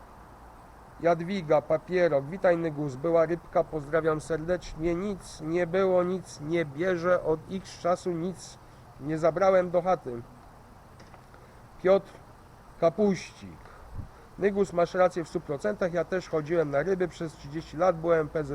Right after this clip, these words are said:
W jako jeszcze młody chłopak, łowiłem na jedną wędkę. Widzę bardzo długi komentarz, pozdrawiam się serdecznie, ale może nam czasu nie starczyć, za chwileczkę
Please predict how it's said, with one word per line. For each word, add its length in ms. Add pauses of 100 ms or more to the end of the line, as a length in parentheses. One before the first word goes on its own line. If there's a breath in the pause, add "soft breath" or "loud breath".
W 140
jako 280
jeszcze 360
młody 300 (100)
chłopak, 380 (520 loud breath)
łowiłem 480
na 100
jedną 380
wędkę. 460
Widzę 280
bardzo 400
długi 260
komentarz, 640
pozdrawiam 600
się 220
serdecznie, 680 (580 loud breath)
ale 220
może 300
nam 180
czasu 340
nie 140
starczyć, 520
za 120
chwileczkę 680